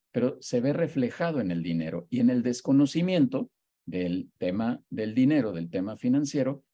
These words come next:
pues, eh, eh, ahí empieza a haber, este, eh, c-, c-, ciertas creencias inadecuadas. Hay un, hay un empresario que una vez me dijo, "Yudiel, es que todos le entendemos al dinero, o sea, todos ya le entendemos al dinero".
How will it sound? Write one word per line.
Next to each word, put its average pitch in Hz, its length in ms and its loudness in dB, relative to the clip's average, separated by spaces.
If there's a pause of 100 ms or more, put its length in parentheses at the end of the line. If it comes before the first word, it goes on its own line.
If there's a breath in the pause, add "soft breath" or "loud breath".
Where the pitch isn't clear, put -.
(180)
pues, - 380 -2 (140)
eh, 92 420 -4 (200)
eh, 98 220 -4
ahí 95 200 -4
empieza 107 340 -6
a - 20 -8
haber, 127 160 -6
este, 82 640 -10 (140)
eh, - 240 -14 (100)
c-, - 220 -20
c-, - 220 -18
ciertas 110 500 -4
creencias 98 640 -4
inadecuadas. 80 840 -6 (260 soft breath)
Hay 170 180 0
un, 202 220 -4
hay 151 140 0
un 165 100 2
empresario 117 680 2
que 98 180 -4
una 101 220 -2
vez 104 160 -6
me 98 120 -2
dijo, 95 380 -4 (420 soft breath)
"Yudiel, 139 360 4
es 165 120 -2
que 175 120 -4
todos 208 420 -2
le 165 80 2
entendemos 151 600 4
al 143 140 0
dinero, 147 460 0 (180)
o - 100 -6
sea, 147 160 -4
todos 196 380 -6
ya 170 120 2
le 175 100 0
entendemos 147 560 2
al 123 140 -2
dinero". 135 400 0